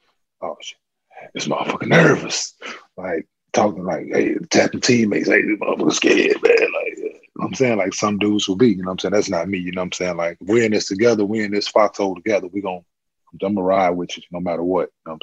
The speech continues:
I'm saying? So if I think I can encourage you, if I think you're nervous, then that's what I would have done. But I don't think I've experienced nothing of <clears throat> with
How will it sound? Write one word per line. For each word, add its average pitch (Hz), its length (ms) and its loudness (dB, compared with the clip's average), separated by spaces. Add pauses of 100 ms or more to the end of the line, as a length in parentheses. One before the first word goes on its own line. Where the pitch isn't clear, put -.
I'm 82 80 -10
saying? 80 140 -10
So - 160 -6
if - 100 -12
I 90 120 4
think 92 160 -4
I 92 100 0
can 92 140 -8
encourage 107 480 0
you, 110 160 -4
if - 80 -8
I 92 100 2
think 101 240 -4
you're 98 100 -4
nervous, 95 360 -6
then 87 140 -10
that's 90 180 -4
what 85 120 -4
I 85 80 0
would 76 180 -4
have 82 260 -10
done. 76 240 -18
But - 140 -8 (1080)
I 107 40 -2
don't 113 120 0
think 117 140 0
I've 98 240 0
experienced 90 840 -6
nothing 87 400 -4
of 82 180 -10 (140)
<clears throat> - 140 -10
with - 260 2